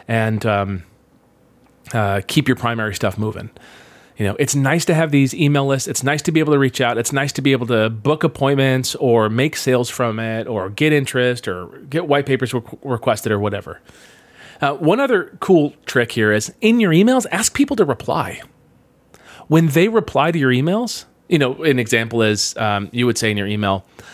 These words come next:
uh, your second email, "Hey, we've been having some weird stuff happening with our email. Can you just reply and let me know that you got this? It'd be really helpful." That little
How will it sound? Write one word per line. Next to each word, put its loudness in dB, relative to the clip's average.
uh, -2
your -2
second -4
email, -4
"Hey, 0
we've 2
been 4
having 0
some 2
weird 4
stuff 2
happening -2
with -2
our 0
email. 0
Can 2
you 2
just 2
reply 2
and -2
let -2
me 0
know 2
that 0
you -6
got -4
this? -6
It'd -8
be 0
really -2
helpful." -8
That 0
little -4